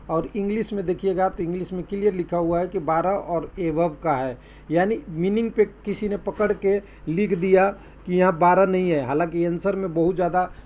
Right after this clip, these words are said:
कोई change हो या नहीं हो, मैं calculate करके नहीं देख रहा हूँ, लेकिन लोगों का है objection, जिसका गलत हो गया होगा answer, उसने direct object कर दिया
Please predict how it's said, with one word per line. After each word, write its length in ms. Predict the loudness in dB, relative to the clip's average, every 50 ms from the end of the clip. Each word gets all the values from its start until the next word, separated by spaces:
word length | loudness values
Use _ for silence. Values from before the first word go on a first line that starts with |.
| -20 -20 -20 -20 -20 -20 -20 -12 -4
कोई 160 | 0 0 0 0
change 360 | 0 0 0 2 2 2 2
हो 140 | 2 2 2
या 140 | 2 2 0 0
नहीं 280 | 0 0 0 0 0
हो, 160 | 0 0 -2
मैं 200 | -2 -2 -2 -2
calculate 420 | -2 -2 -4 -4 -2 -2 -2 -2 -2
करके 280 | -4 -6 -4 -4 -4
नहीं 140 | -4 -2 0
देख 180 | 0 0 0 2
रहा 120 | 0 0
हूँ, 160 | -2 -2 -4 -6 -12 -16 -10 -4 -2
लेकिन 220 | -2 0 2 4
लोगों 260 | 8 8 10 10 8 8
का 180 | 8 6 6 6
है 300 | 6 6 6 4 0 0 0
objection, 560 | 0 0 2 2 2 2 2 0 -2 -4 -2
जिसका 300 | -2 -4 -6 -2 -2 -2 0
गलत 320 | 2 2 4 4 2 2 2
हो 100 | 2 2
गया 180 | 4 4 4 4
होगा 220 | 4 4 4 2 2
answer, 400 | 2 2 0 -2 -2 -2 -2 -2
उसने 280 | -2 -6 -6 -8 -6
direct 420 | -4 -2 -2 0 -2 -4 -4 -4 -6
object 400 | -6 -4 -4 -6 -6 -6 -6 -6
कर 140 | -6 -4 -4
दिया 300 | -4 -2 -2 -2 -2